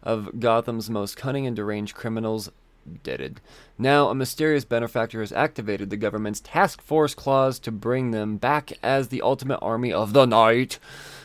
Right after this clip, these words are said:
To lead this team of the undead, only a person who knows exactly what it feels like to be brutally murdered and brought back to life can handle the job. Enter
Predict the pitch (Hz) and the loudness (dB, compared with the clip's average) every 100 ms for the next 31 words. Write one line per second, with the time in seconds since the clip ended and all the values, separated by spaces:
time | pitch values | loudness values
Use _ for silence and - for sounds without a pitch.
0 | - - 135 120 110 175 170 127 113 - | -18 -6 -2 -2 4 4 4 2 -2 -2
1 | - 127 120 113 95 95 92 98 104 113 | -4 -2 0 -2 -2 -2 -2 0 4 4
2 | 110 107 117 117 110 - 123 117 120 113 | 4 0 -2 -2 -4 -4 -4 -4 -6 -4
3 | 110 107 104 98 98 127 127 131 120 - | -2 -2 -2 -6 -2 -2 0 -2 -2 -2
4 | 123 117 113 113 - 98 120 127 127 123 | -2 -2 0 -2 -4 -8 -4 -2 0 0
5 | 110 104 104 101 104 85 104 104 101 98 | 0 -2 -4 -2 0 0 0 -2 -2 -2
6 | - 107 101 98 101 101 98 85 - - | -2 -6 -6 -6 -6 -6 -4 -2 -2 -6
7 | - - 143 143 - 147 | -16 -4 0 0 0 0